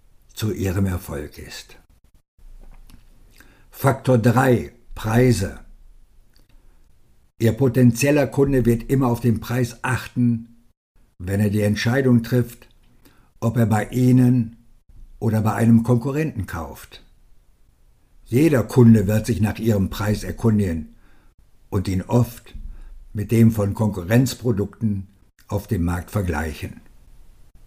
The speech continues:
Einige Verkäufer mit einem höheren Preis erzielen mühelos Verkaufserfolge, während andere Geschäfte verlieren und die Schuld dafür auf ihren Preis schieben.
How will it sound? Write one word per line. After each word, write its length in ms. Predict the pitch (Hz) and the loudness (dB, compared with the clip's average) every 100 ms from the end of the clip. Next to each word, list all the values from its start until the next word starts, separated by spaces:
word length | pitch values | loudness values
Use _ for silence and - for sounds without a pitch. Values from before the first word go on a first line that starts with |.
| _ - - - - - _ _ _ _ | _ -20 -20 -20 -20 -20 _ _ _ _
Einige 440 | - 113 117 113 107 | -2 2 4 4 2
Verkäufer 540 | 113 98 120 123 117 | -2 0 2 2 2
mit 180 | 104 107 | 0 -2
einem 320 | 98 110 101 | -2 0 2
höheren 360 | 98 117 113 95 | 4 6 6 2
Preis 340 | - 117 113 | -2 -2 0
erzielen 500 | - 113 - 123 110 | -4 -4 0 4 4
mühelos 520 | 107 147 127 113 120 | 4 4 4 4 2
Verkaufserfolge, 1080 | 120 117 139 165 - 98 - 85 85 85 80 - - - - - - _ | 0 0 4 4 2 -10 -10 -10 -10 -12 -14 -18 -20 -20 -20 -20 -20 _
während 380 | 110 113 107 104 | 2 2 2 2
andere 320 | 117 127 120 | 2 4 2
Geschäfte 480 | 101 95 127 120 127 | 2 0 0 0 -2
verlieren 760 | 127 123 120 117 113 113 113 - _ - _ - | 0 2 4 6 6 2 0 -14 _ -20 _ -16
und 180 | 95 82 | -12 -10
die 120 | 87 | -8
Schuld 360 | - 120 127 123 | -2 0 0 -2
dafür 540 | 113 104 101 95 92 - - - - - - | -4 -4 -4 -4 -6 -12 -16 -18 -18 -14 -8
auf 160 | 104 | -4
ihren 260 | 107 101 98 | -2 -2 -4
Preis 520 | - 120 127 - - | -4 0 0 -2 -10
schieben. 580 | - - 90 - 78 - | -6 -4 -4 -6 -12 -18